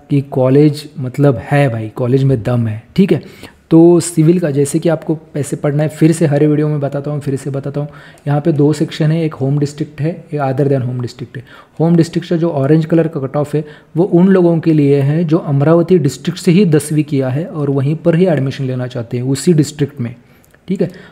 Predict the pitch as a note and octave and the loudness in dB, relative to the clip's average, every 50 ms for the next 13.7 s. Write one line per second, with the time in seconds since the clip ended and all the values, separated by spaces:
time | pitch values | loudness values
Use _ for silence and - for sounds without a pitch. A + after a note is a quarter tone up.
0 | _ _ - D3 D3 D3+ E3 F3 F3+ F#3 D#3+ C#3 D3+ D#3+ F3+ F3+ F#3+ E3+ E3 D#3+ | _ _ -6 -2 0 2 2 2 2 2 2 4 4 4 4 4 2 2 2 0
1 | D#3 D#3 - C#3+ B2+ A#2+ C3+ C3+ - C3+ C3 B2+ B2+ A#2+ - A#2+ B2 A#2+ - B2 | 0 -2 -4 -4 -4 -2 -4 -4 -4 -6 -6 -6 -8 -8 -8 -8 -8 -8 -8 -10
2 | A#2+ A#2+ A#2+ B2 B2 - - - D3 D3 C#3+ D3+ E3+ F3+ E3 C#3 C#3 C#3+ D#3 E3 | -8 -8 -8 -8 -10 -12 -12 -8 -8 -4 -4 -2 -2 -2 -2 -2 0 0 0 0
3 | D#3+ E3 E3+ E3+ D#3+ D3 C#3 C#3+ D3 - - E3+ D#3+ D3+ D3 C#3+ C#3 C#3 B2+ B2 | 0 0 0 0 0 0 0 -2 -2 -2 0 0 0 0 0 -2 -2 -4 -4 -4
4 | - C#3+ D3+ C#3+ D3+ D3 - F#3+ F3 - - - - - - _ - D3+ D3+ D#3 | -2 0 0 0 0 2 2 2 2 2 -2 -10 -20 -20 -20 _ -6 -4 -4 0
5 | - E3+ F3 E3 F3 D#3+ C3+ B2+ C#3 B2+ - - F3 G3+ F#3+ D3+ D#3+ F#3 F#3 - | 2 2 2 4 2 2 2 0 0 0 0 0 2 4 4 4 2 -2 -4 -10
6 | - - - _ - F3+ - E3 D3+ D3+ D#3 E3+ E3+ E3+ E3 G3 F3 C#3 C3+ - | -20 -20 -10 _ -8 -6 -2 0 0 2 4 4 4 4 2 0 0 0 -2 -2
7 | - - D3+ - - - G3 G3 D3 A2+ B2 B2 F2+ C3+ B2+ A#2 A2+ G#2 A#2 A2+ | -4 -8 -8 -8 -4 -2 -2 0 0 0 -2 -2 -2 -2 -4 -4 -6 -8 -10 -10
8 | A#2 A2+ - - _ _ _ - A3 A3 A#3+ A3+ - - - - - - - _ | -12 -14 -18 -20 _ _ _ 0 0 0 0 -2 -4 -10 -18 -20 -20 -20 -6 _
9 | - E3 - G3+ G3+ G#3+ G#3+ G#3+ - - A3+ G#3+ G#3+ A#3 A3 G#3+ - D#3+ D#3+ E3+ | -2 0 2 4 4 4 4 4 2 4 4 4 4 4 2 -2 -4 0 0 2
10 | E3+ D#3+ E3+ F3 E3+ E3+ E3+ F3 F3 F3 F3 C#3+ C#3 B2+ D3+ D3 D3 D3+ - D#3+ | 2 2 2 2 4 4 4 2 2 2 2 0 0 0 0 0 0 0 0 0
11 | D#3 D#3+ - - D3+ C3+ C3+ C#3+ C#3 - - D3 C#3 D3 C3+ C3 C3+ C#3 C#3+ C#3+ | 0 0 -4 -4 -4 -2 -2 -2 -4 -4 -6 -6 -4 -4 -4 -4 -4 -4 -6 -6
12 | D3+ C#3 C3+ C3+ C#3+ C#3 - - D#3 C3+ B2+ B2+ C3 C#3+ C#3 B2+ C#3 C3+ C3 C3 | -6 -4 -2 -2 -2 -4 -2 -2 -2 0 2 0 0 0 0 -2 -4 -4 -6 -6
13 | C3 B2 - - C3+ B2 B2 C3 C3+ C3 B2 - B2 C#3+ | -8 -8 -8 -8 -10 -8 -6 -6 -6 -6 -6 -6 -8 -8